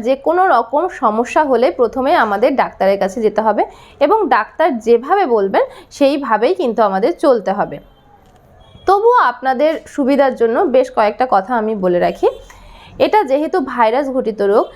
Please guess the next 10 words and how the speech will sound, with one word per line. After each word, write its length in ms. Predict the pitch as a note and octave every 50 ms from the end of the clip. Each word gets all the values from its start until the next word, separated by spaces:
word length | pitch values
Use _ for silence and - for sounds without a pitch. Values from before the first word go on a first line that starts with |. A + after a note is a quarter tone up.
| - - - - - -
তাই, 180 | B3+ B3+ C4 C#4+ D#4 C#4+
আহ, 240 | - A#3 A3 G#3+ - G3+
অ্যান্টিবায়োটিক 680 | A#3 A#3+ B3+ B3 D4 D4 B3 B3+ B3+ C4 B3+ C#4 C#4 - - A3
এটা, 160 | A#3 A3+ A#3+ A#3+ A#3 A3+ - - F3+ G#3+
উম, 380 | A3 A3 G#3+ G#3 G#3 G#3 G3+ G3+ F#3+ G3 -
তে 80 | B3 B3 A#3+
কার্যকরী 440 | A3+ G3+ F#3+ G3 A3 G#3+ A#3 A#3+ C4 A#3
হবে 200 | A#3 G#3+ F#3 G3 G3+ A3+
না 60 | B3 B3
বা 80 | A#3 A3